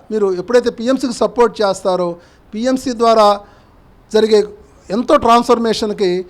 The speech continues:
అది మీకు ఉపయోగపడుతుంది. ఒకప్పుడు అనుకున్నాను నేను,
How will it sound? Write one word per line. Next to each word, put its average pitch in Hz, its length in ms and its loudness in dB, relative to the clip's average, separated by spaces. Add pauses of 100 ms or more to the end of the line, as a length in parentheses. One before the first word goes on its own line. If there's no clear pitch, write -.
(200)
అది 214 140 -4
మీకు 226 220 -2
ఉపయోగపడుతుంది. 208 720 0
ఒకప్పుడు 226 320 -2
అనుకున్నాను 277 400 0
నేను, 151 200 -4